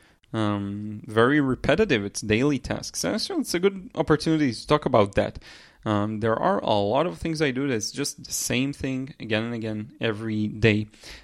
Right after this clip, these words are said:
Uh, a good example of this is the, uh, content production. That's very repetitive, quote unquote.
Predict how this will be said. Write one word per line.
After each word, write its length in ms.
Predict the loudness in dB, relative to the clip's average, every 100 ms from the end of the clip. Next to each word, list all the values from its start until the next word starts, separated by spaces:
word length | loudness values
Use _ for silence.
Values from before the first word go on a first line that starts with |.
| _
Uh, 160 | -2 0
a 40 |
good 140 | 2 2
example 360 | 2 0 2
of 120 | -2
this 160 | -2 -2
is 120 | -2
the, 100 | -2 -6 _ -8
uh, 200 | -4 -2
content 500 | 0 2 2 2 -4
production. 640 | 0 2 2 0 -4 -6 2
That's 320 | 2 2 -2 -10
very 800 | -14 -12 0 2 4 2 -2 -4 -8
repetitive, 680 | -4 -2 0 0 0 -2 -6
quote 220 | -6 -4
unquote. 520 | -4 0 2 2 -2